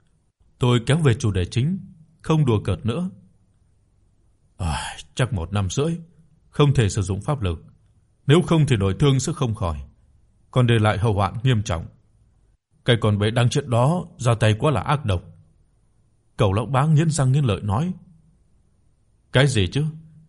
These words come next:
Thủ lĩnh số hai của Huyền là nữ sao?" Tôi nghe vậy thì vô cùng khiếp sợ hỏi:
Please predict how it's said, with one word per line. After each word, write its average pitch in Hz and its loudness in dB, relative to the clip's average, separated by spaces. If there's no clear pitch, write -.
Thủ 123 2
lĩnh 123 2
số 175 0
hai 160 4
của 139 0
Huyền 104 0
là 92 -4
nữ 127 0
sao?" 143 -2
Tôi 127 4
nghe 135 2
vậy 101 0
thì 101 0
vô - 2
cùng 90 -2
khiếp 160 -6
sợ 98 -6
hỏi: 85 -4